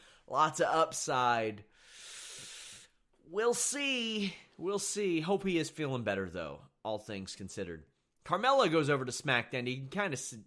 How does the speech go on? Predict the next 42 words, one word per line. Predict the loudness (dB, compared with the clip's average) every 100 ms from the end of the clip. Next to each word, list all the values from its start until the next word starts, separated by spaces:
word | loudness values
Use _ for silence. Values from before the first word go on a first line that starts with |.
| -20 -20 _
assume | -10 -6 -4 -2 -2
they | -2
would | -2
do | -2 0
that. | -2 -2
They, | -4
they | -2 -2
don't | -2 0
like | 0 0 -4
to | -8
split | -8 -6 -8 -6 -4
up | -4 -4
couples | -6 -6 -6 -10 -8
these | -6 -6 -4
days | -2 -2 -2 -6
as, | -10 -12 -20 -12
as | -6 -2
best | 0 -2 -2
they | -6
can. | -4 -2 -2
They | -2
used | -2 -4
to |
do | -4 -4
that | -2 -4 -4
shit | -6 -2 -4 -6 _ _ _
just | -12 -10
for | -6
shit | -4 -4 -6
and, | -10 -10
shits | -8 -6
and | -6
giggles, | -4 -4 -6 -4
and | -6
I'm | -4
glad | 0 4 6 4 2 -4
they | -2 -2
don't | -2 -2
anymore | -4 -6 -8 -10
'cause | -10
it | -12
was | -14